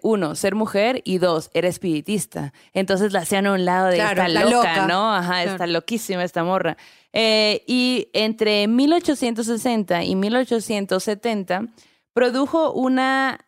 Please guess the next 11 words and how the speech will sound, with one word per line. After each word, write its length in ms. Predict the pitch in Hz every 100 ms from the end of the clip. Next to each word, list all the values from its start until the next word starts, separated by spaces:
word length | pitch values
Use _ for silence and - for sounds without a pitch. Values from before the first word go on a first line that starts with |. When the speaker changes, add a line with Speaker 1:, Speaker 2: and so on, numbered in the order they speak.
| _ _
Speaker 1:
pues, 240 | 202 196 180
muy 160 | 202
sorprendente 580 | 214 247 240 226 220 226
serie 560 | 233 269 226 202 208 185
de, 880 | 175 185 175 170 165 165 165 156 -
de 200 | 160 175
acuarelas 720 | 160 165 165 170 220 185 180
abstractas, 840 | 190 - 226 202 - 87 87 - _ _ _ _
asegurando, 1000 | 214 - 214 190 190 240 214 156 165 175 _ _ _ _ _ _
ella 220 | - 170 175
dice, 560 | 233 220 175 180 -